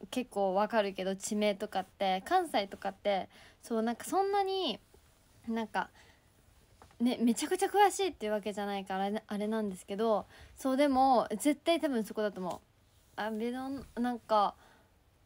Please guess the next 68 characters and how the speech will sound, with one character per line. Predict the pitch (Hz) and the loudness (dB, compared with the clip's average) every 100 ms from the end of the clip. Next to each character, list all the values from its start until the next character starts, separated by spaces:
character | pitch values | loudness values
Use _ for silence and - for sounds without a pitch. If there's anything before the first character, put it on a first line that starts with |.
| _ _ _ | _ _ _
時 | - | -6
期 | 381 508 | -2 2
に | 311 | 2
よ | 226 | 2
る | 220 220 | 0 -2
け | 196 | -4
ど、 | 202 208 | -4 -4
な | 208 | -4
ん | |
か | 202 | -6
テ | 196 381 | 0 2
イ | 427 | 4
ク | 415 | 4
ア | 392 | 2
ウ | |
ト | - | 0
で | 202 | -10
き | 202 208 | -6 -6
る | 196 | -6
時 | 196 | -8
期 | 190 | -6
も | 180 | -4
あ | 202 | -4
る | 208 | -4
ら | 214 | -6
し | - | -8
く | - | -14
て、 | - 185 175 | -10 -8 -2
夏 | 220 320 - | 0 0 -2
と | - | -6
か | 539 466 381 | -4 -2 2
は | 392 440 427 240 - _ _ _ _ _ - | 4 4 4 0 -6 _ _ _ _ _ 2
無 | 233 | 2
理。 | 196 - - _ _ - | 2 -4 -16 _ _ -12
確 | 220 - | -10 -8
か。 | - - _ _ _ _ _ _ | -10 -12 _ _ _ _ _ _
な | 202 | -8
ん | |
か、 | 190 - - _ - | -6 -8 -8 _ -18
そ | - 185 | -8 -6
う、 | |
や | 196 | -4
っ | 196 | -2
ぱ | 175 | -2
ね、 | 180 - | -4 -4
危 | 208 | 2
な | 294 311 | 4 4
い | 226 | 0
か | |
ら。 | 180 - _ _ _ _ - | -6 -8 _ _ _ _ -8
そ | 196 | -6
う、 | |
危 | 190 | -4
な | 220 214 | -4 -4
い | |
か | 202 | -4
ら | 208 180 170 | -4 -4 -6
無 | 196 | -8
理 | 160 202 _ _ _ _ _ _ - | -8 -12 _ _ _ _ _ _ -12
だ | 196 | -12
っ | |
た | - 196 | -8 -6
ん | 190 | -6
で | 185 | -8
す | 180 - | -12 -14
け | - 185 | -10 -8
ど、 | 185 208 247 254 185 - _ - _ _ _ _ _ - - - _ _ | -6 -4 -2 -2 -4 -8 _ -20 _ _ _ _ _ -20 -20 -20 _ _
ち | - | -18